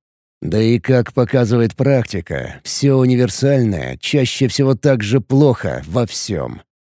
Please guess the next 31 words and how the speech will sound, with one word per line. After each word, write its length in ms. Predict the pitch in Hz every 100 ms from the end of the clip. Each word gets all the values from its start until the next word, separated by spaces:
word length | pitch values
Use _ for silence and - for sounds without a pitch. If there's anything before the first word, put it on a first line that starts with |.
| _ _ -
Или 240 | 90 127 143
магическая 680 | 151 143 135 143 113 151 139
защита 540 | 147 131 160 143 139
тратит 360 | 151 147 151 -
слишком 380 | 151 131 151
много 360 | 143 143 131 143
энергии 580 | 143 175 143 101 76 69
на 200 | 113 135
сдерживание 600 | 98 131 104 87 117 123
одного 360 | 107 127 131 123
единственного 680 | 120 117 117 - 123 123
удара, 540 | 131 107 78 64 60 - _ -
или 580 | 147 202 123 76 71 -
для 200 | 117 151
такого 400 | 160 151 165 156
барьера 480 | 143 156 160 156 160
нет 280 | 170 156 147
разницы, 680 | 170 170 113 101 - 80 85
разряд 480 | 165 170 190 175
молнии 460 | 151 208 196 139 131
попал 360 | 143 135 135 117
в 40 |
него 260 | 135 139 151
или 180 | 165
же 160 | 160 180
мелкий 400 | 185 170 - 190
Нургал 580 | 190 170 131 113 131 127
ударил 400 | 127 151 135 127
своей 300 | 151 147 139
когтистой 540 | 156 127 156 - 160
лапой. 560 | 143 95 - 65 -